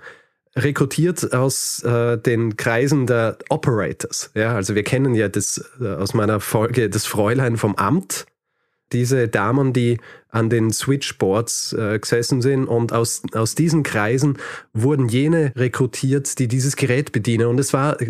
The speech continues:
nicht trivial, dieses Gerät zu bedienen. Also die, eine dieser Damen, die dort bei der Weltausstellung saß, wurde gefragt, wie lange sie gebraucht hat,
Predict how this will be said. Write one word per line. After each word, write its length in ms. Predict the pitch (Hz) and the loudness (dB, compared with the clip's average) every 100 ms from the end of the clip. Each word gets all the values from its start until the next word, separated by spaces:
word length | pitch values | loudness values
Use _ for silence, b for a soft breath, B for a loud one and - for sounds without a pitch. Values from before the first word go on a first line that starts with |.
| 139 139 123 - | -2 -4 -6 0
nicht 300 | 156 190 - | 0 0 -2
trivial, 540 | - 147 127 110 151 | -2 0 2 2 2
dieses 280 | 120 107 117 | 0 -2 -2
Gerät 340 | 127 107 113 | 0 0 0
zu 140 | - 110 | -2 -2
bedienen. 520 | 113 123 117 87 69 | 0 2 2 0 -2
Also 500 | 76 95 104 101 95 110 - | -2 0 0 0 -2 -6 -4
die, 320 | 104 95 - | -2 -2 -2
eine 320 | 98 107 113 - - | -2 0 -2 -4 -4
dieser 240 | 107 107 | -2 0
Damen, 400 | 95 98 113 117 | 0 0 2 0
die 160 | 104 101 | 0 0
dort 300 | 95 92 - B B _ _ _ | -2 -2 -8 B B _ _ _
bei 140 | 95 | 0
der 120 | 92 | 2
Weltausstellung 680 | 90 113 117 104 - 104 98 | 0 0 0 0 0 0 0
saß, 420 | 95 104 104 120 117 | 0 0 0 0 0
wurde 220 | 123 123 | 2 2
gefragt, 680 | 107 - 90 101 117 - | 0 -2 0 0 -2 -2
wie 140 | 110 113 | 0 2
lange 260 | 104 110 | 2 0
sie 140 | 127 117 | 0 0
gebraucht 540 | 117 - 95 113 - | 0 0 0 -2 0
hat, 200 | 127 120 | -2 -2